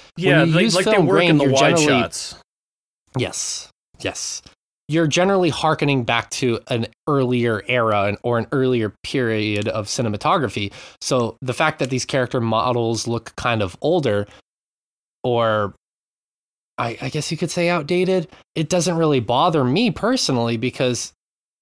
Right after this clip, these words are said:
Speaker 2: of the effects that they're using. It's harkening back to a previous era. So I
Speaker 1: Mm-hmm.
Speaker 2: didn't, I didn't mind that. I mean, for some people,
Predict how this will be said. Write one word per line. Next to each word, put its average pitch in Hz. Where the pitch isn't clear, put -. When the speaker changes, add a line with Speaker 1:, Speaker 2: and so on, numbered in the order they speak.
Speaker 2:
of 127
the 139
effects -
that 113
they're 107
using. 95
It's 107
harkening 117
back 101
to 123
a 110
previous 113
era. 160
So 123
I 185
Speaker 1:
Mm-hmm. 233
Speaker 2:
didn't, 208
I 170
didn't 165
mind 135
that. 101
I 127
mean, 139
for 135
some 156
people, 135